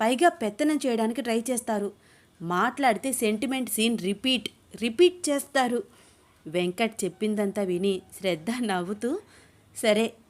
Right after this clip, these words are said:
ఒక్కటి చెప్పు వెంకట్, మీ అమ్మా నాన్న గారికి ఇప్పుడు ఎంత వయసు ఉంటుంది?" "ఉంటాయి, మా నాన్నగారికి ఒక ఫిఫ్టీ ఫైవ్,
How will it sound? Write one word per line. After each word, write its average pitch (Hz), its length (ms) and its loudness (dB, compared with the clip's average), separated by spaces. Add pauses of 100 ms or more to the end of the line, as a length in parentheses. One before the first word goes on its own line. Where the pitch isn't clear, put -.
(180)
ఒక్కటి 233 320 -2
చెప్పు 226 260 -4
వెంకట్, 196 520 0 (540)
మీ 214 140 4
అమ్మా 190 320 -2
నాన్న 240 360 -2
గారికి 214 600 -4 (260)
ఇప్పుడు 311 240 0
ఎంత 208 380 0
వయసు 269 280 0
ఉంటుంది?" 254 500 -2 (720)
"ఉంటాయి, 190 540 2 (520)
మా 175 160 2
నాన్నగారికి 233 1040 0
ఒక 208 220 -2
ఫిఫ్టీ 202 380 -2
ఫైవ్, 208 360 2